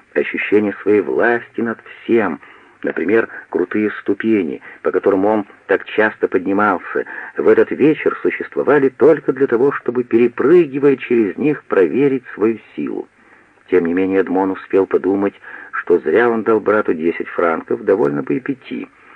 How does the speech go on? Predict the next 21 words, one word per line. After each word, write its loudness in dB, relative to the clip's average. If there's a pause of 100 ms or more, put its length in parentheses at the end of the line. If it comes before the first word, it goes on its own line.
(420)
Но -2
в 4
отцовской 0
телеграмме, 0
кажется, -2
что-то -2 (120)
сказано -2
про -2
перевод. 0 (640)
На -4
площадке 0
второго -2
этажа 0 (260)
под -2
лампой 0
он -2
перечитал -4
телеграмму. -6 (760)
"Ждём 2 (280)
Армана. -2 (340)
Прощаем. 0